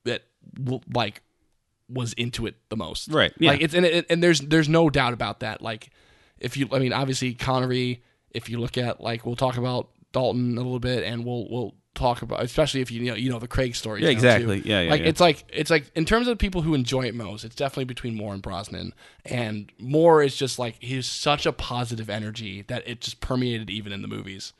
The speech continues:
Speaker 2: Yeah. Well, ultimately, like, I, I get a massive approval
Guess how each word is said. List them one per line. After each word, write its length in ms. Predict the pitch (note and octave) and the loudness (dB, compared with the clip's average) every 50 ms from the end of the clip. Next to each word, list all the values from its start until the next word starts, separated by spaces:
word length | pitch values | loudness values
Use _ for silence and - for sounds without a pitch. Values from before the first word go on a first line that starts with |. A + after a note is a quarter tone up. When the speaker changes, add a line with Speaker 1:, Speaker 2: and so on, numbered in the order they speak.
| - - | -4 0
Speaker 2:
Yeah. 240 | A2 G2+ F#2 F2 F#2+ - _ _ - - - - - - - - | 0 2 2 0 -4 -8 _ _ -20 -20 -18 -16 -16 -16 -8 6
Well, 140 | - A#3+ A#3+ | 10 12 12
ultimately, 540 | A#3+ A#3 G3 A3 G3 G3+ G3 F3 E3 F3 E3 | 12 12 10 8 8 8 8 8 8 8 10
like, 180 | D#3+ D#3+ D3+ C3 - | 12 12 10 12 12
I, 340 | C#3 D3+ D3 - - C#3+ D#3 | 10 10 10 10 10 10 10
I 40 | D3 | 10
get 360 | C#3 C3+ - C#3 C3 C#3 C3 | 6 2 -6 2 4 6 6
a 40 | A#2+ | 6
massive 800 | A#2 A2 - - - E2 - C3 B2+ A#2+ A#2+ A#2 A2+ - A2 G#2+ | 2 0 -4 -6 -6 0 4 6 8 8 8 8 6 4 2 2
approval 560 | G#2 - - G#2 G2+ G2 G2 G2 G2 G2 G#2+ | 2 2 4 4 4 4 4 4 4 2 0